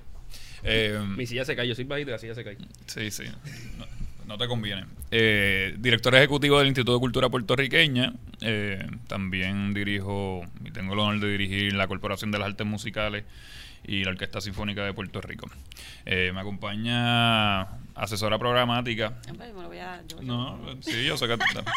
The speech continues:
Speaker 1: pero para presentarlas, eh, directora también de, de Industrias Creativas, la licenciada Yesabet Vivas Capó.
Speaker 3: Esa soy yo.
Speaker 1: Y entonces, eh, a mi mano izquierda está Hazel Colón, que es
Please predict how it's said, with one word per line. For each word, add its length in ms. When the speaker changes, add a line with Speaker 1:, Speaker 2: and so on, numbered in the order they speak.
Speaker 1:
pero 200
para 140
presentarlas, 840
eh, 600
directora 400
también 240
de, 120
de 60
Industrias 320
Creativas, 480
la 80
licenciada 440
Yesabet 380
Vivas 300
Capó. 280
Speaker 3:
Esa 160
soy 240
yo. 380
Speaker 1:
Y 340
entonces, 1000
eh, 240
a 40
mi 80
mano 200
izquierda 640
está 380
Hazel 420
Colón, 380
que 280
es 60